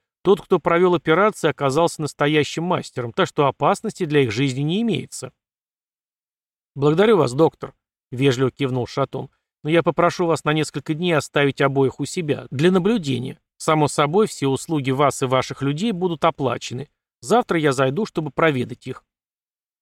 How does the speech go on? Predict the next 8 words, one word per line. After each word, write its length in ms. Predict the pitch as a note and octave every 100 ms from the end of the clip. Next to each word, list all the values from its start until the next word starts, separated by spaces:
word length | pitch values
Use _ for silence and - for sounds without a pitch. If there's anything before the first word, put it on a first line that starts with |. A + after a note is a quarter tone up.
| _ _ _ -
"Как 180 | C3+
пожелаете, 640 | - D#3 F#3+ A3+ C4+ B3 F3
ваше 240 | D3 -
благородие", — 640 | C3+ C3+ C3+ A#2+ C3 C#3 - _ _ _ _ _ _ _ _ _ _
вздохнул 520 | C3+ C3 D3 - C3
врач, 380 | B2 D#3+ G#3+ -
явно 380 | B2+ C#3 A#2+ B2
нехотя. 600 | E3 D#3+ - A#2+ C3+